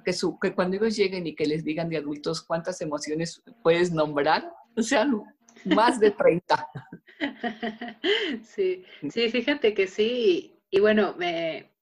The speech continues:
Speaker 2: eso que mencionas ahorita de cómo los niños se apartan, ¿no? Cuando se sienten molestos o, o tristes, ¿no? Em, a, a, yo, digamos que cuando lo noté, dije,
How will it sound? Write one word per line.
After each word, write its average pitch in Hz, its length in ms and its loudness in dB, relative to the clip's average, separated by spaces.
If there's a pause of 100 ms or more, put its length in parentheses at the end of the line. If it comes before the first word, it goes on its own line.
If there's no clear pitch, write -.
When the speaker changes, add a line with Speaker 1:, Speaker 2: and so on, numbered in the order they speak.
(280)
Speaker 2:
eso 208 340 0
que 220 100 2
mencionas 180 580 -2
ahorita 175 360 0
de 180 160 0
cómo 196 220 0
los 196 240 4
niños 185 300 -4
se - 100 -6
apartan, 165 640 -4
¿no? 160 200 -8
Cuando 160 380 -2
se 170 140 -6
sienten 156 800 -8
molestos 151 760 -8
o, 139 200 -14
o 151 220 -14
tristes, 202 580 -2
¿no? 185 280 -8 (540)
Em, 151 840 -10 (1500)
a, 185 80 4
a, 190 160 -4 (280)
yo, 196 220 0 (560)
digamos 214 380 2
que - 140 -2
cuando 180 280 0
lo 175 220 2
noté, 202 640 -2 (520)
dije, 175 720 -2